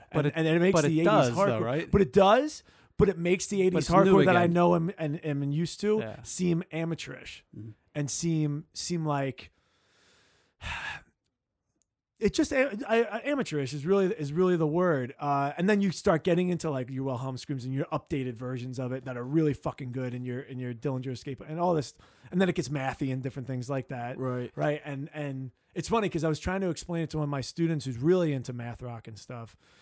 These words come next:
Speaker 1: as high school students are. And,
Speaker 3: <laughs>
Speaker 1: uh, and, and he, he was, he was asking me about Melt Banana 'cause I was like, "Ah, you, I've been telling you to listen to him for, like, years now." Um, and he's like, he's like, "Well, is it, is it mathy?"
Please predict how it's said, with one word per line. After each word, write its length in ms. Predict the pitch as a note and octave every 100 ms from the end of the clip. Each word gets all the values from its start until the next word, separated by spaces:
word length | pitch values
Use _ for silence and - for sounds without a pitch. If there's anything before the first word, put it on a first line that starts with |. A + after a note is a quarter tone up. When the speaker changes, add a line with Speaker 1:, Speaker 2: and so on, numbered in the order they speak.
| _ -
Speaker 1:
as 400 | C3 B2+ A2 -
high 160 | - B2+
school 240 | A#2+ B2+
students 420 | A#2+ - A#2+ A2+ - _
are. 300 | C#3 G#2+ G#2+ - - - -
And, 260 | C#3+ C#3
Speaker 3:
<laughs> 0 |
Speaker 1:
uh, 280 | C3+ C3+ C#3 -
and, 280 | D#3 C#3+ D3
and 180 | E3 D3+
he, 640 | C3 D#3+ D#3 D3+ D3 D3+ _ _
he 300 | A#2+ C3+ D3
was, 380 | C#3+ C#3+ A2 A#2
he 120 | - C3+
was 160 | C3+
asking 280 | C#3+ F3 F3
me 40 |
about 240 | C#3 C3 B2+
Melt 160 | D#3
Banana 260 | E3 C#3 B2
'cause 140 | -
I 40 | A#2+
was 100 | -
like, 80 | -
"Ah, 180 | - - -
you, 120 | E3+ - _ -
I've 120 | - C3
been 100 | C3
telling 240 | - F3+
you 80 | D#3+
to 80 | D#3+
listen 220 | D3+ C#3
to 60 | C#3
him 80 | C3
for, 120 | C3+
like, 180 | A#2+ F3+
years 240 | F3 B2+
now." 220 | C3 A2+ - - - -
Um, 420 | C#3 B2+ A#2+ A#2 - _ _ -
and 320 | C#3 C3 C3
he's 280 | A#2+ C3 B2
like, 440 | C3+ B2+ A#2+ - _ _ _
he's 260 | - A#2+
like, 380 | C3 A#2 A2+ - _ _
"Well, 200 | B2 C3
is 140 | D3
it, 140 | F3 -
is 160 | C#3+ D3+
it 160 | -
mathy?" 480 | C#3 C#3+ - D#3+ D#3